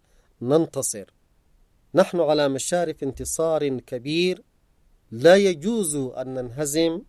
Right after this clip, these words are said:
نتيجة سقوط قائد عظيم من قادتنا، بل يجب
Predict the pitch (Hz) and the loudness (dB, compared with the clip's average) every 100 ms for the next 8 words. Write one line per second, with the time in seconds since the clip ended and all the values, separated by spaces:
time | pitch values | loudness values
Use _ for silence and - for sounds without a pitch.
0 | - 117 - 147 139 139 135 135 131 156 | -10 -10 -8 -6 -6 -6 -8 -8 -6 -6
1 | 147 123 151 151 139 131 117 120 131 147 | -6 -6 -4 -4 -4 -4 -2 -4 -4 -8
2 | 147 147 147 _ _ _ _ _ _ - | -6 -8 -10 _ _ _ _ _ _ -2
3 | 131 156 151 135 131 123 160 139 110 90 | 2 4 2 2 2 2 -2 -4 -8 -12
4 | _ _ _ _ _ _ _ _ 127 117 | _ _ _ _ _ _ _ _ -2 2
5 | 151 151 170 170 165 | 0 0 -4 -4 -6